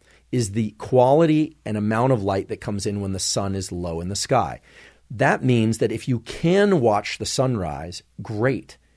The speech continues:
That's perfect for triggering activation of these cells. However,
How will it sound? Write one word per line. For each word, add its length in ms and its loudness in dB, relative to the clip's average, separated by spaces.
That's 280 -2
perfect 440 2
for 100 -6
triggering 440 -4
activation 540 -8
of 80 -14
these 180 -14
cells. 460 -10
However, 680 6